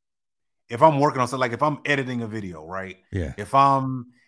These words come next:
Speaker 1: if I'm working on a project, if I'm working on, you know, uh, something that I'm doing, or I'm studying, right? For me, I end my night studying something.
Speaker 2: Mm.
Speaker 1: E-, either I'm, my, more, more than likely I'm reading something.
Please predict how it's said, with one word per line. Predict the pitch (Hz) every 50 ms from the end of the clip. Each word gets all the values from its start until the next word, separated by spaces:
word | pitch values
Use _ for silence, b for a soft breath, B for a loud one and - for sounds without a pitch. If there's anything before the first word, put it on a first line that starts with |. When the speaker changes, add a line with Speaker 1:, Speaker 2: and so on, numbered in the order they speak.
| b b
Speaker 1:
if | - 123 113 131
I'm | 139 139 135 127 120
working | 110 123 135 131 131 147 127
on | 123 120 117
a | 113
project, | 92 - - 123 117 110 101 104 90
if | 98 87
I'm | 113 120 117 107
working | 107 120 123 120 - 127 120
on, | 117 113 113 110 110 107 107 104 -
you | 127 120
know, | 110 104 101 98 98 95
uh, | - 104 104 98 92
something | 95 - - 127 117 104 110 110
that | 104 107
I'm | 104 98 95 92
doing, | 104 101 98 95 95 92 - -
or | 104 101 98 95 92 92 b b b b b b b -
I'm | 127 135
studying, | - - - 156 160 160 113 92 80 73 76 _
right? | 85 95 101 110 113 - _ _ _ _ _ _ _ _ _ -
For | - 139
me, | 127 123 135 156 175 165 - -
I | 135 143 156
end | 123 143 139 131 123
my | 117 120 117
night | 113 110 107 98 - -
studying | - - 127 117 110 107 101 95 90
something. | - - 104 90 82 - - _ _ _ _ _ _ _ _ _ _ -
Speaker 2:
Mm. | 98 95 87 80 71 _ _ _ _ _ _ _ _ _ _ _ _ _ _ _ _ _ _ _ _ _ _ _ _ _ _ _ _ _ _ _ _ _ _ _ _ _ _ _ -
Speaker 1:
E-, | 113 110 107 110
either | 110 117 110 107 -
I'm, | 107 113 107 104 92 101
my, | 104 101 87
more, | 104 107 110 110 120 123 123
more | 113 117 123 135
than | 131 120
likely | 120 120 - 123
I'm | 120 120 120
reading | 113 110 104 98 95
something. | - 104 98 92 101 120